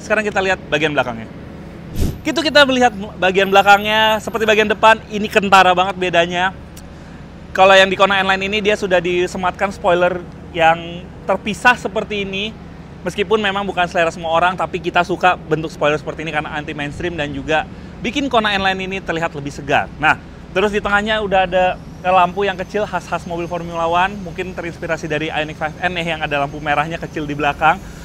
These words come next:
Terus, eh, lower bumpernya, diffusernya nih bagus banget. Desainnya agresif, jadi membuat belakangnya lebih pack, lebih berisi, lebih berotot gitu ya, bagus banget.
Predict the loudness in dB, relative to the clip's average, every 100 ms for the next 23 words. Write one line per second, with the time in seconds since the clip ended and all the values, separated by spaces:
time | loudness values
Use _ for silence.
0 | -16 -16 -4 4 8 8 6 -4 6 10
1 | 12 12 8 6 8 10 8 6 4 4
2 | 4 4 0 -2 0 2 2 0 0 4
3 | 4 4 2 2 2 -6 -14 -16 -16 -16
4 | -16 -16 -16 -10 -4 -2 -2 -4 0 0
5 | 0 -4 -2 0 0 0 -12 -8 -6 0
6 | 0 2 0 0 0 0 -2 -4 2 2
7 | 2 -2 0 -2 -4 -6 -6 -4 -2 0
8 | -2 2 0 2 0 0 -2 -2 -2 0
9 | 4 4 4